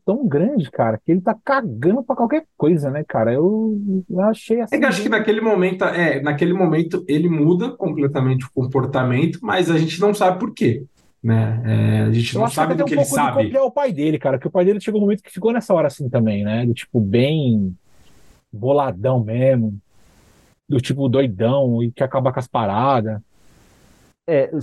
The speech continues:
Speaker 3: tem uma coisa que é uma semelhança entre os dois, é que o pai dele passou por um momento de ódio extremo, bem
Speaker 2: Sim.
Speaker 3: como o Eren, só que o pai dele saiu em um determi-, determinado momento, né?
Speaker 2: É,
Speaker 3: Ali
Speaker 2: quando ele
Speaker 3: quando ele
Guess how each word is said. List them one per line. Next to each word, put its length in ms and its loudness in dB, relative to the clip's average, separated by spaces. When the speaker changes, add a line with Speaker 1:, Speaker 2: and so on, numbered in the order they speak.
Speaker 3:
tem 100 2
uma 140 0
coisa 300 0
que 100 0
é 20 2
uma 140 2
semelhança 640 0
entre 300 0
os 120 0
dois, 520 0
é 80 2
que 100 -16
o 40 -20
pai 160 0
dele 200 0
passou 320 -2
por 140 -2
um 20 4
momento 500 2
de 220 -4
ódio 300 0
extremo, 680 0
bem 220 0
Speaker 2:
Sim. 300 2
Speaker 3:
como 60 0
o 40 0
Eren, 400 -4
só 240 -2
que 160 -6
o 40 0
pai 240 0
dele 300 0
saiu 600 0
em 20 -2
um 80 -4
determi-, 440 0
determinado 520 0
momento, 460 0
né? 240 2
Speaker 2:
É, 80 -2
Speaker 3:
Ali 120 0
Speaker 2:
quando 160 0
ele 100 2
Speaker 3:
quando 100 0
ele 40 2